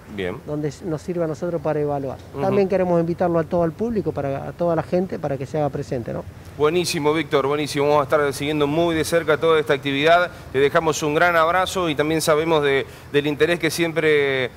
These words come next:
Speaker 1: has tenido en esto de, de traer, eh, este tipo de, de actividades a la ciudad. Así que,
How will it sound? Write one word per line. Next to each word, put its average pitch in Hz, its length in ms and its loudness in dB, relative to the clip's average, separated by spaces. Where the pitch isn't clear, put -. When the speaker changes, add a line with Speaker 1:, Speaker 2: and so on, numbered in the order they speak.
Speaker 1:
has 151 180 2
tenido 160 420 2
en 151 60 0
esto 156 240 0
de, 135 180 2
de 135 180 2
traer, 147 380 2
eh, 135 480 0
este 135 200 -2
tipo 147 320 0
de, 135 200 2
de 135 100 2
actividades 143 540 2
a 131 60 2
la 131 100 2
ciudad. 147 360 2
Así 139 240 -4
que, 123 460 2